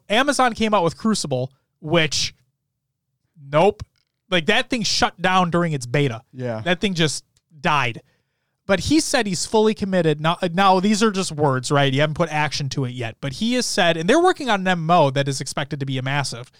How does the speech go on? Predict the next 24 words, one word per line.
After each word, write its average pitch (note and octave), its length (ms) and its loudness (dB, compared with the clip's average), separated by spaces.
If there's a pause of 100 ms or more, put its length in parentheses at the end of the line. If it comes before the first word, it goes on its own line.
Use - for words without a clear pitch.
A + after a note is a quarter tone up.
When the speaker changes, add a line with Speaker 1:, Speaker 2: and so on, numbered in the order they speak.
(1500)
Speaker 1:
Obviously, D#3+ 420 0
M D#3 160 0
M D3 100 2
O D3 120 4
means C#3 240 -4
massively C#3+ 400 -2
multiplayer C3+ 500 -2
online C#3 320 -2
game, B2+ 200 -8
but, C3 140 -12
like, C#3 200 -8
he G3+ 160 -2
truly F#3+ 580 -2 (280)
is F3 120 -4
saying E3 320 -2
that C#3+ 200 -4 (360)
he A3+ 220 0
is G#3+ 140 0
fully G#3+ 460 0
involved. E3 500 4
He's E3+ 200 -2
fully G3+ 480 0
committed E3 500 -2
to C#3 360 -2